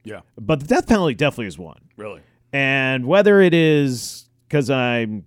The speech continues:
Speaker 2: getting older or whatever, I don't know. But the, the thought of someone dying by the state because, you know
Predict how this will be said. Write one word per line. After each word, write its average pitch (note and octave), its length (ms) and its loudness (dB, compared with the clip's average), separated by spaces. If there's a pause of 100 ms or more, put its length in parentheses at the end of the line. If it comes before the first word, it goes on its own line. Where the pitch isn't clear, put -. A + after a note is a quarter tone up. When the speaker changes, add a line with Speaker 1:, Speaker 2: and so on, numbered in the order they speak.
(100)
Speaker 2:
getting A#2+ 300 -4
older A2 520 -6
or G2 80 -8
whatever, G2+ 400 -8
I A2 100 -8
don't C3 160 -6
know. C#3 240 -2
But G#2 360 -8 (680)
the, - 320 -6
the D#3+ 140 -2
thought C4+ 360 4
of A#3 100 0
someone F3 880 -2
dying C#3 600 -4 (1600)
by C3 340 -2
the A#2+ 120 -8
state B2+ 480 -6 (180)
because, A#2 480 -6 (640)
you C#3 120 -8
know A#2 220 -4